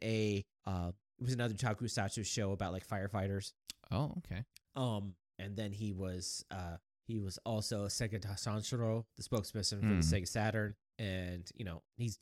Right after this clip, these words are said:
Speaker 1: he does a bunch of other stuff, but, uh,
Speaker 2: It's not like he's been riding off of that one season of Kamen Rider his whole
Speaker 1: y-,
Speaker 2: life.
Speaker 1: yeah,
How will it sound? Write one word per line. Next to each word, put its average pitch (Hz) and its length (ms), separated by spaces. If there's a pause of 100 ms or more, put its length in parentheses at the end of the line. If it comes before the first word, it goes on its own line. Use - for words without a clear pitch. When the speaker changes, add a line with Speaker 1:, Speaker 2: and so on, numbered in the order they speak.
(140)
Speaker 1:
he 117 120
does 101 160
a 87 40
bunch 95 180
of 95 40
other 80 80
stuff, - 380
but, 95 160 (180)
uh, 80 260 (200)
Speaker 2:
It's 123 100
not 120 100
like 95 120
he's 90 140
been 92 140
riding 90 280
off 85 140
of - 40
that 80 160
one 87 160
season 87 300
of 82 60
Kamen 82 300
Rider 78 240
his 80 120
whole 151 160
Speaker 1:
y-, 57 80
Speaker 2:
life. 151 120
Speaker 1:
yeah, 175 220